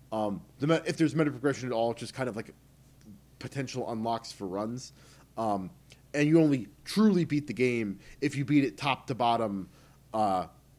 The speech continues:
you know, on your own. And it's just kind of, like, your mastery that is built and some of the options you can pick up, but they're not necessarily strictly better. And, like,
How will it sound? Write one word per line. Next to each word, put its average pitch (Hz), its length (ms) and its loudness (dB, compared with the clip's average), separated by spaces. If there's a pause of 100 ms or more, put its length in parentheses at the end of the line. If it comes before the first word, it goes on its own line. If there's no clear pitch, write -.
(180)
you 131 80 -6
know, 113 240 -2 (220)
on 151 200 4
your 135 200 2
own. 117 280 0 (220)
And 160 120 2
it's 151 100 2
just 147 120 -4
kind 170 120 4
of, 151 80 2
like, 147 140 -2
your 139 80 0
mastery 123 400 -2
that 104 120 -4
is 98 140 -6
built 98 320 -4
and 110 80 -10
some 156 100 0
of 135 80 -2
the 120 140 -4
options 113 380 -6
you 120 60 -6
can 110 120 -10
pick 110 140 -4
up, 135 120 2
but 117 80 -12
they're 131 80 2
not 123 200 -4
necessarily 120 440 -4
strictly 110 320 -8
better. 143 360 0 (400)
And, 135 260 2
like, 113 340 -2